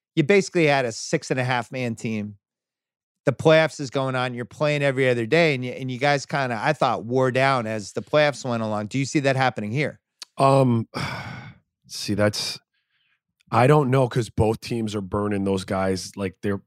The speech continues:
Speaker 2: they're burning up their, their minutes. I think everyone is, is tiring at the same rate in this particular series 'cause,
Speaker 1: Mm.
Speaker 2: you know, they're, they're just, neither team is super deep and, and their main guys have to play a ton of minutes. We did burn out. I wound up tearing my,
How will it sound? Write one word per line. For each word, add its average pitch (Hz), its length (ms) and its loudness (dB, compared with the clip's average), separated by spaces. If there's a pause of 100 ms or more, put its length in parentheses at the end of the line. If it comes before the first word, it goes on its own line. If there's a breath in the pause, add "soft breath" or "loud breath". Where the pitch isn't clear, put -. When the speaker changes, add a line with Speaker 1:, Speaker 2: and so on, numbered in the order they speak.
(120)
Speaker 2:
they're 101 440 -4
burning 107 460 4
up 101 220 0
their, 95 240 -2
their 92 200 -6
minutes. 95 400 0
I 127 100 4
think 139 300 0
everyone 117 480 2
is, 95 240 -4
is 101 180 -8
tiring 104 380 0
at 95 120 -6
the 98 60 -8
same 98 340 -2
rate 110 240 0
in 98 180 -4
this 101 140 0
particular 98 480 -2
series 127 380 2
'cause, 101 320 0
Speaker 1:
Mm. 127 280 2 (300 loud breath)
Speaker 2:
you 117 100 2
know, 107 100 6
they're, 110 240 2
they're 107 240 0
just, 113 320 -2 (340)
neither 135 320 4
team 110 260 -2
is 92 100 -4
super 123 360 -2
deep 98 380 -2
and, 101 480 0
and 101 320 0
their 101 240 2 (320)
main 107 260 0
guys 104 240 0
have 104 140 -2
to 104 80 -4
play 98 220 2
a 92 60 -2
ton 98 200 0
of 90 80 -2
minutes. 107 320 0
We 135 160 6
did 113 320 2
burn 98 220 -4
out. 101 220 0
I 95 120 -2
wound 104 220 2
up 95 100 -2
tearing 98 240 -4
my, 92 120 -4